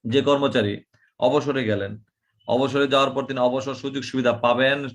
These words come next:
নিয়ম ভিত্তিতে। কত ধারায়? পঞ্চাশ ধারায়। তবে আর্থিক সংশ্লেষ সংক্রান্ত কোনো বিভাগীয় কার্য দ্বারা রুজু থাকলে আপনি সেই সকল সুযোগ সুবিধা পাবেন না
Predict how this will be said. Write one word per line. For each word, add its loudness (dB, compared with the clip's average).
নিয়ম -2
ভিত্তিতে। -4
কত -2
ধারায়? 4
পঞ্চাশ 0
ধারায়। 0
তবে -2
আর্থিক -2
সংশ্লেষ -2
সংক্রান্ত -4
কোনো -4
বিভাগীয় 0
কার্য 0
দ্বারা 0
রুজু -2
থাকলে -4
আপনি -2
সেই -6
সকল -6
সুযোগ -8
সুবিধা -2
পাবেন 0
না 0